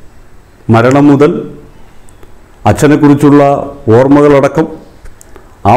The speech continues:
ഓർമ്മകൾ എങ്ങനെയാണ് താനെന്ന വ്യക്തിയെ രൂപപ്പെടുത്താൻ സഹായിച്ചിട്ടുള്ളത് എന്നതടക്കമുള്ള കാര്യങ്ങൾ വൈകാരികമായി അവതരിപ്പിച്ചു. ഒപ്പം രാജ്യം നേരിടുന്ന പ്രധാനപ്പെട്ട പ്രശ്നങ്ങളിലേക്കൊക്കെ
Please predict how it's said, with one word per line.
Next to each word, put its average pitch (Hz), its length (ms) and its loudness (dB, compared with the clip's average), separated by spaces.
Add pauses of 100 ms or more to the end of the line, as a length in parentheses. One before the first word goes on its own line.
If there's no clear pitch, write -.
(120)
ഓർമ്മകൾ 147 380 2
എങ്ങനെയാണ് 151 520 2 (880)
താനെന്ന 151 400 2
വ്യക്തിയെ 151 380 2
രൂപപ്പെടുത്താൻ 147 640 2 (320)
സഹായിച്ചിട്ടുള്ളത് 147 800 2 (120)
എന്നതടക്കമുള്ള 139 640 0 (260)
കാര്യങ്ങൾ 131 360 2 (100)
വൈകാരികമായി 131 720 2 (200)
അവതരിപ്പിച്ചു. 95 520 -2 (880)
ഒപ്പം 185 180 2 (100)
രാജ്യം 170 340 2
നേരിടുന്ന 165 440 2
പ്രധാനപ്പെട്ട 156 540 -2 (100)
പ്രശ്നങ്ങളിലേക്കൊക്കെ 139 920 0